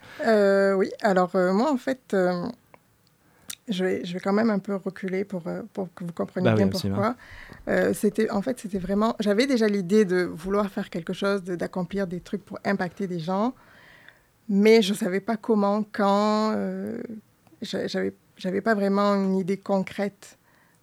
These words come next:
Speaker 1: de comment j'allais m'y rendre. Puis, euh, il y a eu le covid, et donc, euh, ça a vraiment, euh, tout mis, euh,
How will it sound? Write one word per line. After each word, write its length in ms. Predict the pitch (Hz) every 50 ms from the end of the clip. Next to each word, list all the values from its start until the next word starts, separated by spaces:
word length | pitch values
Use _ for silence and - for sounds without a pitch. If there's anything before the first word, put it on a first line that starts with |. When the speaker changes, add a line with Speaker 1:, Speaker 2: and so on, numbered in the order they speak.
| _ -
Speaker 1:
de 120 | 180 190
comment 340 | 180 - - 202 202 202 208
j'allais 260 | 202 208 185 180 180 180
m'y 160 | 180 170 170
rendre. 380 | 156 175 185 196 240 269 247 - _ _ _ _ _ _ _ _ _ _ _ - - - - _ _ - - - -
Puis, 400 | - - 202 196 190 190 190 185
euh, 120 | 185 185
il 40 | 185
y 40 | 185
a 40 |
eu 60 | 190 196
le 40 |
covid, 380 | 190 - 196 175 165 180 196 226 285 277 - _ _ _ - _ _ -
et 80 | 214
donc, 360 | 175 185 185 180 180 - -
euh, 220 | 190 202 - 104 - - -
ça 260 | 214 - - 196 202
a 40 | 202 190
vraiment, 580 | 165 190 185 202 202 208 208 208 214 214 214 208
euh, 240 | 202 202 208 208 - - _ _ _ _ _
tout 160 | - - 226
mis, 240 | 208 214 214 220 220 214
euh, 100 | 202 196